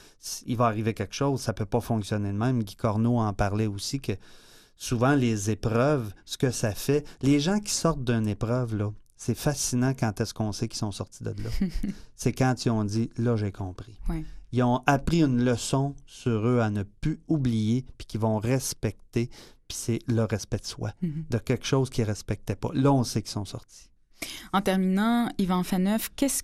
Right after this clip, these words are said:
Speaker 2: que l'on dit aux hommes pour les inviter à apprendre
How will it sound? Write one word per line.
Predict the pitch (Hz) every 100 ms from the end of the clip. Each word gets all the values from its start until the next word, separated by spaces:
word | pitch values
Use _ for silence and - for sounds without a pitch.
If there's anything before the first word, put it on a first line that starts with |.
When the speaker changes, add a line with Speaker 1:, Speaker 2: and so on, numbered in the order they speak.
| -
Speaker 2:
que | 214
l'on | 185 180 170 170
dit | 165 196 214 - -
aux | 180 180 170
hommes | 185 190 208 202
pour | 202 185 185
les | 175 160 180
inviter | 185 175 165 - 196 208 214 - - -
à | 170
apprendre | 156 190 190 196